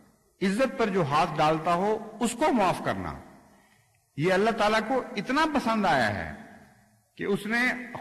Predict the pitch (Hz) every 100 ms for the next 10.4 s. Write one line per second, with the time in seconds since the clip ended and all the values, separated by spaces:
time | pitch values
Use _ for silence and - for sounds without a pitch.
0 | - 156 160 175 196 208 - 165 170 190
1 | 180 160 190 226 233 269 240 202 226 254
2 | 285 226 165 147 202 254 233 - 247 -
3 | 214 190 190 170 170 170 160 147 123 123
4 | 117 110 107 98 95 107 139 143 117 104
5 | 92 - 82 69 65 - - - - _
6 | _ _ - - - - _ - _ _
7 | _ 151 160 160 156 196 202 214 196 175
8 | 175 165 156 156 180 170 185 170 156 -
9 | - - - - 139 147 165 170 165 -
10 | 151 220 -